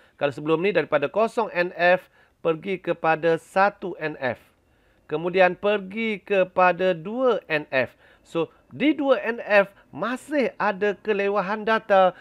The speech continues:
masih ada anomali, maka kita kena tukarkan dua N F kepada tiga N F. So, untuk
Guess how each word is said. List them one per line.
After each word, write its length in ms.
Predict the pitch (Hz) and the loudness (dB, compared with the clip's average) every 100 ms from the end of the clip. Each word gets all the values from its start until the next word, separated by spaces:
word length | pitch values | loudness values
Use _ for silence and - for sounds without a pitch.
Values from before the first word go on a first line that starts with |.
| - | -14
masih 560 | - 202 247 - 277 208 | -10 -6 -6 -4 -4 -2
ada 320 | 175 175 170 | -2 0 0
anomali, 640 | 165 165 170 170 170 160 160 - _ | 0 -2 0 0 0 -2 -8 -12 _
maka 400 | 120 165 180 180 | -2 -2 0 -4
kita 320 | 175 185 185 | -4 -4 -4
kena 240 | - 175 175 | -4 -6 -6
tukarkan 800 | 311 262 - 185 156 160 156 190 | -10 -6 2 2 2 -2 -2 -2
dua 160 | 220 | -2
N 160 | 175 165 - | -2 -6 -2
F 240 | 156 151 _ - | -2 -2 _ -2
kepada 800 | 277 185 - 139 135 127 135 139 - _ _ 180 | 2 2 0 0 0 0 -4 -4 -10 _ _ -4
tiga 560 | 175 120 127 127 120 - 131 | -2 -2 -4 -4 -6 -10 -8
N 240 | 117 117 _ | -8 -8 _
F. 640 | 127 117 110 110 107 107 | -4 -2 -2 -2 -4 -8
So, 320 | _ 135 143 160 - _ | _ 2 2 0 -8 _
untuk 480 | 131 135 - 160 | -14 -8 -4 -4